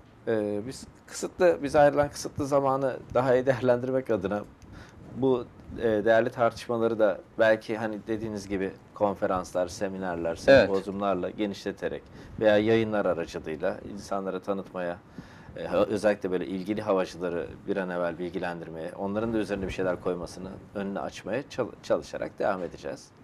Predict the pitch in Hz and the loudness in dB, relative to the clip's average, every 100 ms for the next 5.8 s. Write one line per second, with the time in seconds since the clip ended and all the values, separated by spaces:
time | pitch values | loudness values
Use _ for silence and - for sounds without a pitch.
0 | - - - - - - 104 107 107 107 | -18 -16 -14 -16 -18 -8 0 2 2 2
1 | 107 104 101 - 104 123 156 180 220 180 | 0 -2 -4 -8 -2 2 2 2 -4 -2
2 | 185 190 180 180 - 151 143 147 - - | 0 0 2 0 0 -2 -2 -4 -10 -6
3 | - 131 - 202 156 113 107 101 104 92 | 6 6 8 6 6 4 2 -4 -2 -4
4 | - - 101 98 - 92 - - - - | -6 0 0 0 -4 4 8 8 6 -4
5 | - - - - 90 80 78 | -18 -20 -16 -6 -4 -2 -4